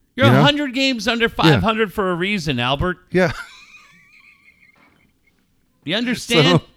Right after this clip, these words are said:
Speaker 2: hell, hell, you could say four if you count the one day he gave Dave Roberts the job.
Speaker 1: Yeah.
Speaker 2: But again, he goes with all these unproven guys. Now, does he do this because he honestly thinks they're that good, or does he do it because it's a,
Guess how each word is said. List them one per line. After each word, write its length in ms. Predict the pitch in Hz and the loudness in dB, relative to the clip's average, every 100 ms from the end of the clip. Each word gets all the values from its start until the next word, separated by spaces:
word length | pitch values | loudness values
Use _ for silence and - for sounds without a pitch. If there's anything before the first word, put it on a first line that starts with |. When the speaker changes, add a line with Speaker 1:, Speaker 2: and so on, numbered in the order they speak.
| _ - _ 165 | _ -20 _ 0
Speaker 2:
hell, 300 | 208 160 139 | 2 2 0
hell, 260 | 165 165 | 2 4
you 80 | 147 | 4
could 140 | - 160 | -2 2
say 120 | 127 | 2
four 320 | - 151 190 | 2 4 6
if 100 | 123 | 6
you 60 | 98 | 0
count 360 | - 127 123 117 | -2 0 0 -2
the 60 | |
one 200 | 110 120 | 0 2
day 140 | 117 120 | 2 0
he 60 | |
gave 280 | 107 120 107 | 0 -4 -2
Dave 220 | 120 113 | -2 0
Roberts 400 | 117 139 135 - | 0 2 0 -4
the 100 | 87 | -8
job. 260 | 78 76 165 | -8 -6 0
Speaker 1:
Yeah. 320 | 294 302 117 - - _ _ _ _ | 2 2 0 -6 -20 _ _ _ _
Speaker 2:
But 180 | 139 143 | 2 2
again, 240 | 160 214 151 | 2 2 0
he 80 | |
goes 180 | 110 135 | 0 0
with 100 | 139 | 0
all 100 | 151 | -2
these 160 | 156 156 | 0 -2
unproven 440 | 156 196 302 240 | -2 -4 -4 -6
guys. 240 | 117 73 120 | -8 -8 -4
Now, 100 | 139 | -2
does 180 | 170 175 | 0 0
he 120 | 277 | -2
do 240 | 214 190 | -4 -4
this 240 | 190 185 - | -2 -4 -4
because 540 | 143 120 - 131 127 | -12 -10 -6 -4 -2
he 100 | 135 | -4
honestly 360 | 131 151 151 131 | -4 -4 -6 -8
thinks 300 | 143 131 - | -10 -12 -10
they're 120 | 104 | -8
that 280 | 92 131 113 | -4 -4 -4
good, 220 | 123 131 | -4 -2
or 80 | 117 | -4
does 100 | 101 107 | -6 -6
he 80 | 101 | -6
do 180 | 92 123 | -4 -4
it 120 | - | -4
because 680 | 107 - 113 98 98 98 - - | -8 -6 -4 -2 -4 -6 -12 -6
it's 300 | 101 - 98 | -6 -4 -2
a, 420 | 87 85 85 | 0 0 0